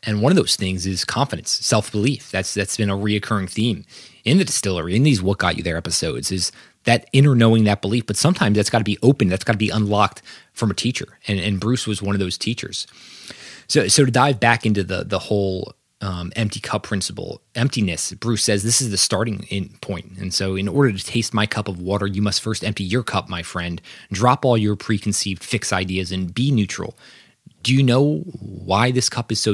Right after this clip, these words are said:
useful? Because it is empty," right? Like, uh, a cup is only useful when it's empty. And so Bruce was so big on that, not a-, adopting just dogma or, uh, preconceived ideas or a particular style, style. Um, even when he was naming his, his martial art,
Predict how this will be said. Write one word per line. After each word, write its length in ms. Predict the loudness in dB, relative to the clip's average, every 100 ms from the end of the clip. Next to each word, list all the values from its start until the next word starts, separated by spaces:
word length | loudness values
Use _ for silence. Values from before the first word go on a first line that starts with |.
| 0
useful? 380 | -2 -4 -6 -8 _ _ _ -4
Because 280 | 0 0
it 80 | -2
is 100 | -4
empty," 340 | -2 -4 -4 -12 _ _
right? 180 | 0 0 0
Like, 140 | -4 -8 -20 -10 0
uh, 160 | 2 2
a 40 |
cup 180 | 0 0
is 100 | 2
only 140 | 0
useful 320 | 2 0 -2 -4
when 100 | -2
it's 100 | -2
empty. 280 | -2 -4 -8
And 100 | -4
so 120 | -2
Bruce 320 | -2 0 0 0
was 120 | -2
so 240 | 0 0
big 220 | 2 0
on 140 | 0 -4
that, 220 | -6 -10 -18 -20 -4
not 160 | 0
a-, 100 | 0 -2
adopting 680 | -2 0 -2 -2 -4 -4 -4
just 280 | -2 -2 -6 -20 -20 _ -8
dogma 540 | -2 0 0 -4 -6 -6
or, 240 | -4 -4 -4 -6
uh, 220 | -6 -6 -6 -4
preconceived 580 | -2 -2 -2 -2 -2 -2 -2
ideas 260 | -2 -2
or 60 | 0
a 40 |
particular 340 | -2 -4 -2 0
style, 600 | 0 -2 -2 -4 -6 -10
style. 480 | 0 2 2 -2 -10 -18 -20 _
Um, 420 | -6 -4 -4 -8 -10 -6 0
even 240 | 2 2
when 120 | 0
he 140 | 2 0
was 140 | 0
naming 340 | 0 0 -2
his, 160 | -4 -8 -8 -8
his 100 | -4
martial 360 | -4 -4 -4
art, 220 | -4 -6